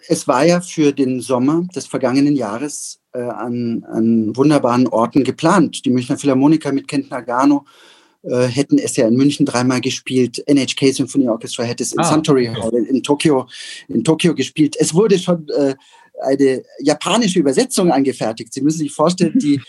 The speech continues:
Speaker 2: <laughs>
Speaker 1: was die wunderbaren zwei Hamburger Kinder damals gesprochen haben, das hätten zwei äh, Kinder aus Tokio gesprochen und die Dialoge wären alle und die Texte wären alle auf Japanisch gewesen. Da haben wir uns alle unglaublich da-,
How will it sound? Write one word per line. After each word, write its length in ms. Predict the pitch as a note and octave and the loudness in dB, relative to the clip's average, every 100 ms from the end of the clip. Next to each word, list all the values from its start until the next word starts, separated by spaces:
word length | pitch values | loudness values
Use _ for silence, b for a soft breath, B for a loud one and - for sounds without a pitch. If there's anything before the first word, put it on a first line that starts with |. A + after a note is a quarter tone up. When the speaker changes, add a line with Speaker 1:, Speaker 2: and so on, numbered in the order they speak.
| - | -18
Speaker 2:
<laughs> 160 | - | -8
Speaker 1:
was 220 | C3+ C#3+ - | -4 -2 0
die 280 | D#3+ D#3+ C#3 | 0 0 0
wunderbaren 580 | D#3 G#3 G3 D3 C#3+ C#3+ | 0 2 2 2 0 -2
zwei 420 | - C#3+ C3+ C3+ | -2 0 2 0
Hamburger 440 | E3 G#3+ F#3+ D3+ | 0 2 2 0
Kinder 480 | C#3 F#3+ G3 D#3 C#3 b b b | 0 -2 2 0 -2 b b b
damals 540 | - C3 D3 E3+ D3 - | -4 0 4 4 0 -4
gesprochen 500 | D3 - C3+ F3 D3 | -8 -4 -2 -2 -2
haben, 300 | D3 F3 F3+ B - | -2 -4 -4 B -4
das 200 | C#3+ - | -4 0
hätten 360 | F3 F3+ D#3+ - | 0 0 -2 -4
zwei 720 | - - C3+ C3+ C3+ C#3 C3+ b b - - | -12 -2 0 2 2 0 -4 b b -8 -4
äh, 160 | B2+ | -2
Kinder 320 | - G3+ F#3 | 2 2 2
aus 160 | A#2+ - | 0 -2
Tokio 360 | B3+ C4+ F#3 B2+ | -4 0 0 2
gesprochen 640 | B2+ - C3+ - F3+ F3+ B B | -2 -4 -4 -2 -2 -2 B B
und 240 | C#3+ C#3 | -2 0
die 100 | E3 | -2
Dialoge 720 | D3+ D#3+ C#3+ B2+ B2 D3 F#3+ C#3 | 2 2 2 0 2 2 2 2
wären 340 | C#3 C#3+ D3 - | 2 4 0 0
alle 440 | A#2 C#3 F3 F3+ - | 0 2 2 0 -6
und 220 | B2 A2+ | -8 -8
die 80 | B2 | -6
Texte 400 | - C#3+ - C#3 | -2 -2 0 2
wären 220 | C#3+ D3 | 2 2
alle 220 | - F3 D3 | 4 2 2
auf 120 | - | 0
Japanisch 460 | C#3 F#3+ G#3 - | -2 2 2 0
gewesen. 440 | - A2 A2+ C#3 C#3 B B B | -2 -2 -2 -4 -10 B B B
Da 140 | C#3 | -2
haben 160 | D3 D#3 | 0 2
wir 80 | D#3 | 0
uns 120 | C#3+ | 0
alle 240 | D3+ D3+ | 0 0
unglaublich 840 | - F#3+ G3+ F#3+ F3+ D#3+ D#3 D3 - | 0 0 2 2 2 2 0 -6 -6
da-, 200 | C#3+ | -6